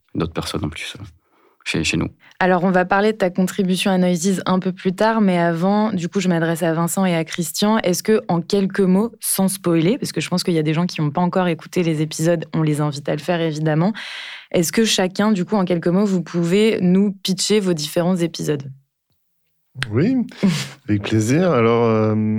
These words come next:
Speaker 3: l'épisode du barrage de Malpasset, euh, nous raconte, euh, en fait, les, les vingt minutes ou les quinze minutes qui ont précédé,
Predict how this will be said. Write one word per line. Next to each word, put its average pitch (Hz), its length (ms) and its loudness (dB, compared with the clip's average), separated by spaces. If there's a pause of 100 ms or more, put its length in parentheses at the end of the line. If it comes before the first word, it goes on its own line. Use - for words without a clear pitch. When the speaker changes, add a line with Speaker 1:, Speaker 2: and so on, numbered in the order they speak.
(300)
Speaker 3:
l'épisode 123 560 2
du 104 240 -6
barrage 110 440 0
de 98 100 -8
Malpasset, 98 580 -4 (680)
euh, 104 560 -6
nous 104 140 -2
raconte, 113 560 -2
euh, 101 400 -2 (480)
en 110 100 -8
fait, 120 380 -4
les, 104 420 -4 (160)
les 113 220 -2
vingt 135 180 2
minutes 151 560 -2 (200)
ou 101 280 -4
les 98 100 -6
quinze 131 260 -2
minutes 131 320 0
qui - 120 -6
ont 104 80 -2
précédé, 123 640 0